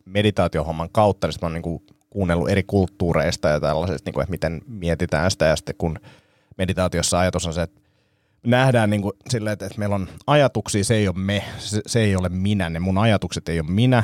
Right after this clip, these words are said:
koska mä pystyn tarkkailemaan niitä, niin siellä on niinku tavallaan taustalla jotain muuta. Ja, äh, hindu-, hindu-, hindut ajattelee silleen, että ne, se juttu on atma, atma on se,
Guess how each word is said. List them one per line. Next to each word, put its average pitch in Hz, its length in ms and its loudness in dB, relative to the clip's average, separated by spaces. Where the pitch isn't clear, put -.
koska 80 200 -4
mä 82 100 -4
pystyn 90 200 -2
tarkkailemaan 78 600 0
niitä, 82 200 -4
niin 82 160 -4
siellä 76 160 -4
on 76 80 -2
niinku 80 180 -4
tavallaan 76 320 -2
taustalla 78 440 -4
jotain 76 360 -4
muuta. 98 320 2
Ja, 87 260 2
äh, 85 320 -4
hindu-, 117 540 0
hindu-, 139 320 2
hindut 170 300 4
ajattelee 113 420 4
silleen, 107 260 0
että 98 140 -6
ne, 104 100 -2
se 120 220 2
juttu 113 380 2
on 90 160 -6
atma, 120 420 0
atma 90 440 -2
on 80 180 -4
se, 87 80 0